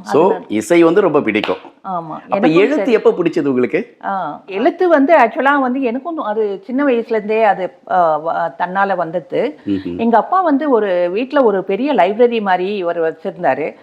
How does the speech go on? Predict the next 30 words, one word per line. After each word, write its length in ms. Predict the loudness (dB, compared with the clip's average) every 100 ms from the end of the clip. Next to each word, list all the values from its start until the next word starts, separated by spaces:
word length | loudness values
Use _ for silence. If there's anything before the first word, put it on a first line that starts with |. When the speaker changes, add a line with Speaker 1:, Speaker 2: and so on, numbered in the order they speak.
| -12
Speaker 1:
ம். 140 | -4
Speaker 2:
ஆனா 200 | 0 4
அவர் 220 | 4 2 0
நாவல்கள் 580 | 2 2 2 -2 -4
வச்சது 360 | -4 -4 -6 -8
கிடையாது. 460 | -6 -4 -4 -2 -2
Speaker 1:
ம்ஹும். 420 | -2 -6 -8 -4
Speaker 2:
நிறைய, 340 | 2 2 2 2 0 -2 -4 -10 _ -6
ஆ, 280 | -2 0 0
காந்திஜி, 760 | 0 4 4 2 -4 -6 -4
விவேகானந்தர், 680 | 0 0 0 -4 -6 -6 -2
ராமகிருஷ்ணர் 720 | -2 -2 -4 -6 -6 -6 -6 -8 _ _ _ -2
இந்த 240 | 2 4
மாதிரி, 640 | 4 2 2 2 0 0
ஆ, 240 | 0 2 -2
நூல்கள், 420 | 0 0 0 0
வள்ளலார் 640 | 2 4 2 4 2 0 -4
Speaker 1:
ம்ஹும். 40 | -8
Speaker 2:
இவங்களோட 760 | -6 -2 -2 0 0 0 -4
நூல்கள் 460 | -6 -4 -4 -2 -2
எல்லாம் 320 | 0 0 -2
நிறைய 360 | -2 -4 -4 -4
வச்சிருப்பார். 520 | -8 -10 -6 -6 -8 _ _ _ _ _
அப்ப 500 | -2 -2 0 4 4
இருந்தே 340 | 4 2 2
இவனுக்கு, 420 | 2 0 -2 -2 -2
எனக்கு 240 | -2 -4
வந்து 240 | -4 -4
வியாசர் 420 | 0 2 2 -2 -4
விருந்து, 380 | -6 -6 -6